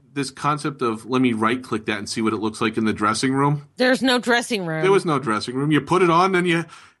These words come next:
Speaker 1: and you liked it, or you didn't, and then, but you owned
Speaker 2: Yeah.
Speaker 1: it, was, <laughs> was
Speaker 2: This is
Speaker 1: the
Speaker 2: gonna,
Speaker 1: initial
Speaker 2: uh, so, yeah, we, we kind of floated this idea, uh, in behind the scenes before, but that's a great idea, uh, doing, like, a, uh, kind of a,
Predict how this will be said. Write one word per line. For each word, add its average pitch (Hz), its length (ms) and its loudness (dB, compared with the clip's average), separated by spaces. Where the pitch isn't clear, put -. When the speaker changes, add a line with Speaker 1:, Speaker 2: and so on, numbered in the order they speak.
Speaker 1:
and 165 140 -2
you 170 80 2
liked 196 340 0
it, 110 220 -6
or 131 120 -4
you 147 140 0
didn't, 156 440 0
and 123 100 -4
then, 147 140 -2
but 143 220 -6
you 135 140 -2
owned 165 240 2
Speaker 2:
Yeah. 104 60 -12
Speaker 1:
it, 110 80 -14
was, 113 180 -8
<laughs> - 320 -20
was 311 180 0
Speaker 2:
This 381 80 0
is 359 60 2
Speaker 1:
the 262 60 -6
Speaker 2:
gonna, 302 160 2
Speaker 1:
initial 254 200 0
Speaker 2:
uh, 247 100 0
so, 294 200 -2
yeah, 269 280 0
we, 254 220 -6
we 254 180 -16
kind 294 220 -4
of 285 80 -10
floated 247 320 -10
this 220 160 -14
idea, 202 400 -6
uh, 180 480 -2
in 175 440 -4
behind 175 340 -2
the 170 40 -2
scenes 196 380 -4
before, 247 380 -2
but 185 200 -2
that's - 160 -8
a 240 60 -10
great 247 240 2
idea, 196 580 0
uh, 185 580 0
doing, 214 420 -2
like, 196 260 0
a, 196 600 0
uh, 190 500 2
kind 214 200 -2
of 190 80 -4
a, 190 520 -2